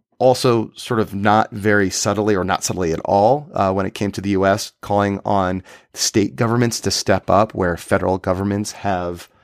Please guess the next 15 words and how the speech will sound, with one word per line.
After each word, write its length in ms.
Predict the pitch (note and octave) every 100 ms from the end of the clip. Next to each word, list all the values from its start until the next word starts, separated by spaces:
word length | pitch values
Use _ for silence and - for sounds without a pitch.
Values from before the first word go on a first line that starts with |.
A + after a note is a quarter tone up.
| _ _ _ _
failed. 640 | - A2 F2 F#2 C3+ - _ _ _ _ _ _ _ _ _ _ - - - _ _ -
And 480 | C3+ C3+ C3+ C3+ - _ _ _ _ _ _ _ _ C#3
more 260 | B2+ B2+
generally, 840 | G#2 G#2+ D#3 F3+ A#2 F#2 F2+ F#2 - _ _ -
trying 380 | - B2+ B2 A#2
to 180 | - G2
summon 760 | - - - C#3 C3 B2 A#2 -
civil 420 | - - E3 D#3
society 720 | C3 G2 - E2+ E2+ D#2 E2+ E2+
to 180 | -
rise 420 | F#2 G2 A2 G#2 G2
up 220 | A2+ -
and 120 | F2
put 160 | G#2 -
pressure 520 | - C3 - F#2